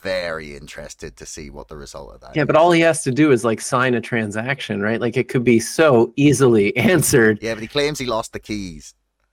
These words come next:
Speaker 2: Well, if he lost the keys, okay, but
Speaker 1: Yeah.
Speaker 2: that's a, that's a convenient answer. If you created it, that you lost the keys,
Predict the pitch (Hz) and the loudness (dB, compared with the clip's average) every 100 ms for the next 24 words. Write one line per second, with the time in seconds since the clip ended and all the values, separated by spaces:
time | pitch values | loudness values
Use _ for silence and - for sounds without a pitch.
0 | _ 143 135 110 - _ _ - 123 160 | _ 0 2 2 -2 _ _ -2 2 4
1 | 127 - 139 - 135 113 113 - - 143 | 2 -2 -4 0 4 4 2 -6 -2 -2
2 | 143 127 104 113 117 - 107 104 101 _ | 0 -2 -2 -4 -6 -4 -2 -2 -6 _
3 | - - _ - 117 117 107 107 - _ | -20 -20 _ -8 -6 -4 -4 -6 -12 _
4 | _ _ _ _ _ _ _ _ _ _ | _ _ _ _ _ _ _ _ _ _
5 | _ - 143 - - 101 101 143 143 120 | _ -10 -8 -10 -8 -6 0 4 4 4
6 | 127 123 - 98 98 95 - - 123 135 | 2 -2 -4 -6 -4 -6 -8 -4 2 4
7 | 220 208 139 110 110 110 107 - _ - | 6 6 4 2 -2 -4 -6 -8 _ -12
8 | 226 - 285 - 120 123 143 143 - - | -12 -8 -8 -4 -2 2 0 0 -4 0
9 | 160 143 135 | 2 4 2